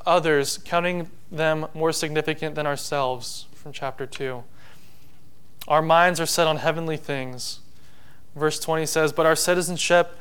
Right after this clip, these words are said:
citizenship is in heaven, and from it we await a Savior, the Lord Jesus Christ." What a glorious future ahead of us. With our hearts and minds not focused on the things of this earth, but wholly set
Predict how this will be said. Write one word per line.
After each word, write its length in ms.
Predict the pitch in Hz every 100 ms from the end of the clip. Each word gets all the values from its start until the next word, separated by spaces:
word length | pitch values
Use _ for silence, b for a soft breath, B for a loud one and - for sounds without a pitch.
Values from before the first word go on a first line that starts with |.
| B
citizenship 640 | B 202 202 190 - 190 190
is 100 | 175
in 100 | 160
heaven, 340 | 175 180 170
and 100 | 165
from 200 | - 180
it 120 | 180
we 80 | 180
await 220 | 165 165
a 40 | 156
Savior, 480 | - 156 147 151
the 100 | 151
Lord 220 | 147 147 143
Jesus 300 | 147 143 -
Christ." 480 | 147 139 131 - - B B B B
What 120 | 180
a 80 | 208
glorious 680 | 147 175 202 226 220 - - B B B
future 680 | - 185 - - 160 147 - B B
ahead 260 | 151 156 156
of 140 | 131
us. 520 | 127 123 - - - - b b b b b b - - - - - - -
With 120 | 147
our 160 | 170 190
hearts 300 | 185 196 190
and 140 | 170
minds 280 | 160 156 135
not 280 | 156 165 -
focused 320 | 165 160 -
on 60 | 151
the 80 |
things 320 | 143 160 156 156
of 80 |
this 240 | 147 143 -
earth, 260 | 139 135 -
but 120 | 147
wholly 260 | - 170 185
set 480 | - 170 160 -